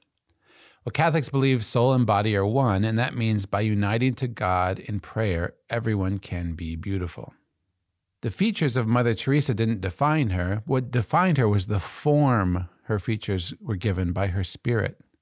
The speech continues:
There is no one more attractive than someone who has turned their body, whatever body they have, into a vessel for a beautiful spirit. We Catholics know this phenomenon is not confined to Mother Teresa.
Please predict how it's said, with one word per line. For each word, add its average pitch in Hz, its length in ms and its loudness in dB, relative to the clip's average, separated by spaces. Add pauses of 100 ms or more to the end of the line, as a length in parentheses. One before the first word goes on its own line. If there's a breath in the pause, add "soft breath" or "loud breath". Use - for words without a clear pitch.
(680 soft breath)
There 120 140 4
is 110 160 2
no 170 220 6
one 156 160 4
more 139 180 6
attractive 117 600 0
than 107 140 2
someone 123 280 2
who 113 160 4
has 98 200 2
turned 131 320 0
their 104 120 2
body, 107 600 0
whatever 104 300 0
body 98 260 2
they 87 180 0
have, 92 540 0
into 101 220 0
a 92 60 2
vessel 98 600 -2 (120)
for 98 240 -2
a 95 60 0
beautiful 104 580 0
spirit. 90 480 -6 (960 loud breath)
We 127 80 0
Catholics 147 500 2
know 135 300 4
this 123 160 0
phenomenon 139 480 2
is 117 180 -4
not 151 280 2
confined 117 420 2
to 117 60 0
Mother 104 240 2
Teresa. 110 600 0